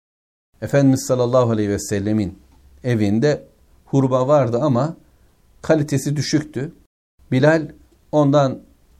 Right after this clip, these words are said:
iki kilo diyelim, iki ölçek diyelim ya da aldı ve onu götürdü pazarda bir ölçek iyi hurmayla değiştirdi ki misafire kaliteli ikram edeyim diye.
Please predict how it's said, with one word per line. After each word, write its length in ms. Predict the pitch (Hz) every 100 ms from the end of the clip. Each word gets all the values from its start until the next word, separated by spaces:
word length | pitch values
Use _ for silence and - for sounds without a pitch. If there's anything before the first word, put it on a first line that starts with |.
| _ _ _ -
iki 480 | 139 - 135 - -
kilo 340 | 151 139 101
diyelim, 460 | 101 95 92 90 - -
iki 260 | 127 - 135
ölçek 540 | 120 - 135 - -
diyelim 360 | 107 95 87 90
ya 200 | 90 90
da 220 | 151 - _ _ _ _ _ _ _ _ _ _ _ -
aldı 580 | 147 139 139 170 190 - _ _ _ _ 135 -
ve 240 | 131 117 -
onu 420 | 151 139 170 160 - _ _ _ _ _ _ -
götürdü 520 | 156 147 120 113 113
pazarda 720 | 139 117 104 92 139 165 180 _ - - - _ -
bir 120 | 175
ölçek 560 | 147 120 - 175 170 - _ _ _ _ _ _ -
iyi 200 | 165 180
hurmayla 600 | 143 143 143 147 131 143
değiştirdi 640 | 123 117 - 90 85 87 - _ -
ki 100 | 143
misafire 720 | 113 110 92 90 143 156 - -
kaliteli 380 | 131 127 139 127
ikram 360 | - 120 107
edeyim 380 | 101 90 87 82
diye. 220 | 82 80